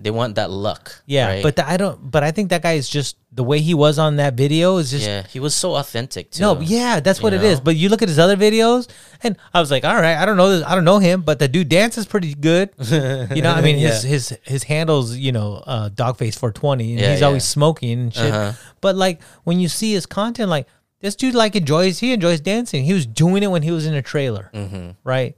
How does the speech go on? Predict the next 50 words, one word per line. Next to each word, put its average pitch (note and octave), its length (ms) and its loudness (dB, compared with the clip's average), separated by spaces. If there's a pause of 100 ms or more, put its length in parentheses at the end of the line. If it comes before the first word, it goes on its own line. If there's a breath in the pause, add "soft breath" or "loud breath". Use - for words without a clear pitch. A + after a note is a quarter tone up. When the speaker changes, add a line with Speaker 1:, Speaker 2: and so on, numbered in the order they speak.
(100)
Speaker 1:
Yeah. F2+ 280 -10
Speaker 2:
And C3+ 120 -4
so D3 120 0
he E3+ 200 0
found F3+ 340 0
something E3+ 480 -4
that D3 260 0
really C#3 280 -2
made C3 220 -2
him D#3+ 120 0
happy. D3 440 -4 (140)
Speaker 1:
Yeah. G2+ 320 -10 (120)
Speaker 2:
Right? C3 260 -2
And B2+ 240 -2 (460)
where, B2+ 260 2
where C#3 320 0
he E3+ 120 2
was, D3 300 2
whether B2+ 200 -2
it A2 40 -8
be A2+ 120 -4
a - 40 -6
trailer C#3+ 480 -2
or A#2 200 0
a - 20 -2
house C3 320 -2
that D3+ 100 -6
he D3 60 0
has C3+ 160 -2
now, C#3 220 -2
I B2 140 -4
think, C#3 240 -6 (600 soft breath)
um, B2+ 540 -6
as B2+ 100 -6
long D#3+ 140 0
as D#3+ 140 -4
he E3+ 160 -6
keeps - 400 -10
that C3 200 -4
little B2 560 -4
ball A#2 360 -4
of G#2 80 -2
happiness. D#3+ 760 -4
Speaker 1:
Yeah. G#2 340 -10 (180)
Speaker 2:
Right? C3 200 -4
But C#3 120 0
I C#3+ 60 4
was C#3+ 120 -2
thinking, C#3 140 -4
like, A#2+ 160 -4